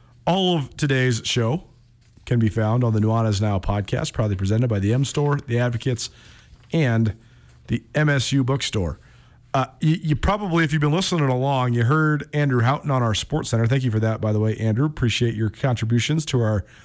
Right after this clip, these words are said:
uh, daily Sports Centers. Talking about some of the double A games from tonight, or for tonight, slate, for tonight's slate. Let's take a look at some of the Class A games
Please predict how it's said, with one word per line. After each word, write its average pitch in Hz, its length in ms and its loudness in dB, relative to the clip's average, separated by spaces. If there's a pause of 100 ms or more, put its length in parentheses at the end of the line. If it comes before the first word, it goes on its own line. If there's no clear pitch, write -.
(300)
uh, 120 100 0
daily 127 340 0
Sports - 340 -4
Centers. 143 380 0 (1400)
Talking 175 180 2
about 156 140 0
some 160 100 2
of 151 60 2
the 131 80 0
double 175 320 0
A 139 80 0
games 131 280 -2
from 123 140 0
tonight, 123 440 0 (300)
or 147 220 0
for 180 220 0
tonight, 120 320 -2
slate, - 320 -4
for 143 120 -2
tonight's 120 380 0
slate. 117 460 -2 (420)
Let's - 140 -2
take 214 100 0
a 202 60 2
look 175 160 0
at 135 80 -2
some 170 160 0
of 156 80 0
the 151 100 4
Class 156 460 0 (160)
A 202 240 2
games 107 640 0